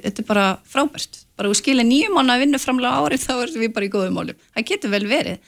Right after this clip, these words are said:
En ég held að, uh, ef það er einhver rammi, þá held ég að fólki almennt líði betur innan rammans. Af því ég get sagt eins og fyrir sjálfa mig að hafa sveigjanleika, eins og ég sagði áðan, einn daginn að vinna fjóra tíma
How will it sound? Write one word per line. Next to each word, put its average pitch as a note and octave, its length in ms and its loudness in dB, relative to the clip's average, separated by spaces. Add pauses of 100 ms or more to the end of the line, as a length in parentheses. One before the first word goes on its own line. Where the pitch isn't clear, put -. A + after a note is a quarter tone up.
(500)
En G#3+ 100 0
ég A#3+ 300 2
held B3 260 -2
að, G#3 240 2 (1120)
uh, G3 400 0 (380)
ef A#3+ 180 2
það A3 100 2
er C#4+ 200 2
einhver C4 280 -4
rammi, F4 280 0 (200)
þá A#3 140 -12
held A3+ 240 -2
ég A3 100 0
að - 60 -10
fólki - 280 -4
almennt C4+ 460 2
líði C4+ 300 2
betur C4+ 360 -2
innan B3+ 300 2
rammans. F#3+ 480 -2
Af - 80 -16
því F#3 140 -4
ég G3 100 -2
get G3+ 100 -10
sagt G3+ 220 -2
eins G3+ 120 0
og G3 80 -4
fyrir G3 140 2
sjálfa B3+ 280 4
mig F#3+ 200 2
að F#3+ 100 -2
hafa G3+ 160 0
sveigjanleika, F3+ 580 0 (640)
eins G3 140 0
og G#3 80 2
ég - 60 2
sagði G#3 220 4
áðan, G#3+ 360 2 (260)
einn G#3 280 -4
daginn G#3+ 380 0
að G3+ 80 -2
vinna G#3 160 0
fjóra B3 320 -2
tíma G#3+ 300 0